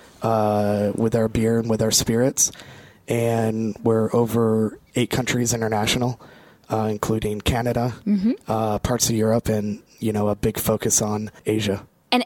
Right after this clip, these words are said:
Speaker 2: everything is brewed back in the States. It's not like other breweries that, you know, try to make it here but keep the brand. Is that
Speaker 1: No,
Speaker 2: correct?
Speaker 1: yeah.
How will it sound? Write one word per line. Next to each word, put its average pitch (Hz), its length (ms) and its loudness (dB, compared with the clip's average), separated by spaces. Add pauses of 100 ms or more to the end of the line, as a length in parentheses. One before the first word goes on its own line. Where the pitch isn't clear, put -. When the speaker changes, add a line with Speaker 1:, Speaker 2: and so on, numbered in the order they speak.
Speaker 2:
everything 262 440 2
is 208 140 2
brewed 208 480 0
back 185 260 0
in 170 80 0
the 170 40 -2
States. - 440 0
It's 202 180 0
not 220 140 2
like 196 220 0
other 196 200 0
breweries 185 520 -2
that, 175 300 -4
you 190 80 -4
know, 175 140 -2
try 196 240 -2
to 190 60 2
make 180 200 -2
it 180 80 -4
here 185 240 0
but 170 140 -2
keep - 240 -4
the 185 80 -2
brand. 180 500 0 (340)
Is - 60 -12
that 190 100 2
Speaker 1:
No, 147 60 4
Speaker 2:
correct? 233 300 0
Speaker 1:
yeah. 107 160 2